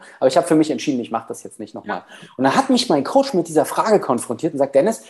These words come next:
Speaker 1: welches Bedürfnis steckt denn eigentlich dahinter?“
Speaker 2: Menschen helfen, ganz
Speaker 1: Und
Speaker 2: klar.
Speaker 1: dann, und dann, und dann, und dann dachte ich so, „Okay, das ist ja eine krasse Frage, die habe ich ja noch nie gestellt.“ So, ne?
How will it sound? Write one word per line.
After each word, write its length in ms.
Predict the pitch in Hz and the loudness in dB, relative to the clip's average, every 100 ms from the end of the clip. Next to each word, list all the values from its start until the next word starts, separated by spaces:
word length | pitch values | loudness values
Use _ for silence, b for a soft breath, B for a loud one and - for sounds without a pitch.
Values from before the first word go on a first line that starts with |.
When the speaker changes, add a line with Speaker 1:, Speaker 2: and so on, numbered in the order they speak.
| B - | B -8
Speaker 1:
welches 300 | 180 214 - | -6 -6 -4
Bedürfnis 520 | 214 220 254 240 - | -2 -2 -2 -2 -4
steckt 320 | - 165 - | -4 -4 -2
denn 120 | 135 | -4
eigentlich 300 | - 110 117 | -4 -10 -8
dahinter?“ 560 | - 107 110 110 104 - _ _ _ | -6 -4 -4 -4 -8 -10 _ _ _
Speaker 2:
Menschen 400 | 208 220 214 226 | -16 -12 -12 -10
helfen, 500 | 196 170 170 170 160 - | -12 -14 -16 -18 -20 -14
ganz 200 | 202 208 | -8 -4
Speaker 1:
Und 80 | |
Speaker 2:
klar. 160 | 123 120 | -4 -4
Speaker 1:
dann, 120 | 120 _ _ | -8 _ _
und 120 | - 123 | -4 -2
dann, 200 | 123 - | -2 -2
und 100 | 127 | -4
dann, 160 | 120 - _ - | -4 -8 _ -6
und 60 | |
dann 120 | 123 117 | -2 2
dachte 240 | 120 123 | 0 0
ich 60 | 110 | -6
so, 280 | 110 110 - _ _ _ _ - | -4 -4 -8 _ _ _ _ -20
„Okay, 220 | - 110 | -14 -12
das 80 | 98 | -6
ist 60 | |
ja 60 | - | -4
eine 100 | 110 | -4
krasse 300 | - 110 123 | -6 -4 -4
Frage, 300 | - 113 120 | 0 0 4
die 80 | 120 | 4
habe 80 | 120 | 2
ich 80 | |
ja 80 | 127 | 0
noch 100 | 110 | -2
nie 200 | 110 160 | 0 2
gestellt.“ 440 | 139 - 98 101 - | 0 0 0 0 -2
So, 140 | 104 | -4
ne? 240 | 104 170 | 0 -2